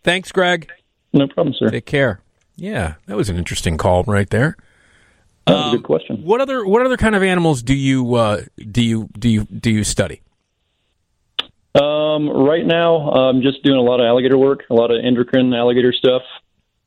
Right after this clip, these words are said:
Speaker 2: a lot of stuff with P D F, uh, uh, P F Os and P F As, you know, flame retardants, uh,
Speaker 1: Hmm.
Speaker 2: forever chemicals, do a lot of stuff with forever chemicals.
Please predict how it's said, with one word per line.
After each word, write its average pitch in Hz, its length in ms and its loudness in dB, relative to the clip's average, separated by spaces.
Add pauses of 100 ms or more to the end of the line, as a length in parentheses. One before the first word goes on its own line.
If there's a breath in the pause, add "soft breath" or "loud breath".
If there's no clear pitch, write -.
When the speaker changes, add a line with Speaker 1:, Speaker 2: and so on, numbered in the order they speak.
Speaker 2:
a 120 60 6
lot 123 160 2
of 123 80 -4
stuff 131 240 0
with 120 120 0
P 135 160 2
D 127 160 0
F, 131 140 -2 (280)
uh, - 1400 -4
uh, 110 300 2 (320)
P 160 160 4
F 135 120 -6
Os 143 280 0
and 120 100 -4
P 131 160 0
F 120 140 -2
As, 131 260 0 (160)
you 117 100 0
know, 113 140 2
flame 127 160 2
retardants, 127 480 0 (960)
uh, 117 160 4
Speaker 1:
Hmm. 123 80 -8
Speaker 2:
forever 123 300 0
chemicals, 117 520 0 (100)
do 120 140 4
a 120 40 2
lot 117 100 0
of 113 60 -8
stuff 117 160 0
with 113 140 0
forever 117 260 2
chemicals. 120 420 0